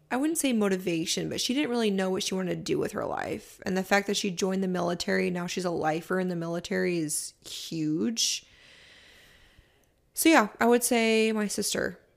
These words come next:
is up there. Also David, like, that's so hard. I have so many people I could say. David's a big one because,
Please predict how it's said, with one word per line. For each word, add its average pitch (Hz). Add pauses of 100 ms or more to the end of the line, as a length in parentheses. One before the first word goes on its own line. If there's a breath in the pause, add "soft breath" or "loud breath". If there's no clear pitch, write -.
(120)
is 190
up 190
there. 175
Also 277
David, -
like, 208
that's 254
so 254
hard. 220
I 190
have 202
so -
many 214
people 202
I -
could 214
say. 170 (520 loud breath)
David's 202
a 202
big 170
one 214 (260)
because, 185